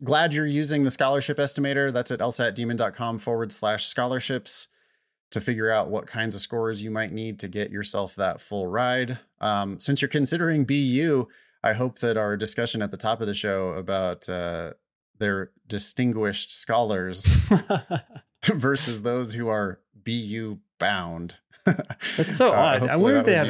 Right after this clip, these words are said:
Speaker 2: any
Speaker 1: useful.
Speaker 2: awareness of
Speaker 1: No,
Speaker 2: that. If it was
Speaker 1: they
Speaker 2: like a
Speaker 1: clearly
Speaker 2: joke.
Speaker 1: don't. That was one of those
Speaker 2: <laughs>
Speaker 1: accidental,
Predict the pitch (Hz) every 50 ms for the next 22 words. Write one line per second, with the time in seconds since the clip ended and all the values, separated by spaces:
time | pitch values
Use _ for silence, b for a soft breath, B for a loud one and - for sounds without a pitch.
0 | 117 139 170 175 160 135 131 135 147 160 139 120 117 117 - - - - - 123
1 | 143 147 139 135 127 120 113 110 101 - 160 160 156 147 - 165 151 139 - 120
2 | 127 135 147 190 220 208 131 123 104 92 92 98 127 143 139 160 156 143 127 131
3 | 147 139 135 123 127 123 117 107 107 - 110 113 117 - - 117 110 98 110 107
4 | 110 110 - 113 104 101 98 95 95 -